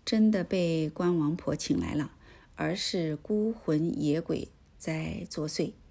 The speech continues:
官王婆呢，都是心理不正常、不正当啊，阴气重重的人，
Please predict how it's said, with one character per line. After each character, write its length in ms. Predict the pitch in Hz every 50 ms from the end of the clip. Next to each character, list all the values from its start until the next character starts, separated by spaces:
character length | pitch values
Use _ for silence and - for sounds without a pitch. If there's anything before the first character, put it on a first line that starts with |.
| - - - - - - -
官 200 | - 240 247 240
王 200 | 214 175 190 220
婆 220 | 220 - - 160
呢， 180 | 165 180 170 156
都 120 | 151 175
是 140 | 180 - -
心 240 | 165 - - 208 208
理 80 | 196 151
不 140 | - 170
正 240 | 180 - 262 208 147
常、 240 | - - - - - - - -
不 100 | - -
正 280 | - - 226 175 147
当 140 | 143 - - -
啊， 180 | - 151 175 - - - - - - - - - - -
阴 260 | - 208 208 202 196
气 260 | 196 - - 180 156
重 280 | - - - - 147 160
重 200 | - - 151 147
的 80 | 143
人， 180 | - - -